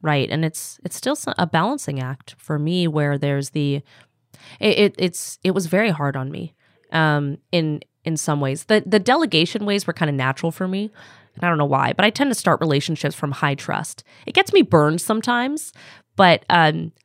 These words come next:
I think the upside is way bigger than the downside on that. So, uh, I, I, I didn't have problems with that, but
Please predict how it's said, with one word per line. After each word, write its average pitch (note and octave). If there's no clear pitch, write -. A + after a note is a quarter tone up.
I G3+
think G#3
the G3
upside D#3+
is D3
way D3+
bigger D3
than D3
the C#3
downside C#3+
on F3+
that. G#3+
So, E3
uh, D#3
I, E3+
I, E3+
I G#3+
didn't D4+
have F#4
problems G#3+
with -
that, D3
but E3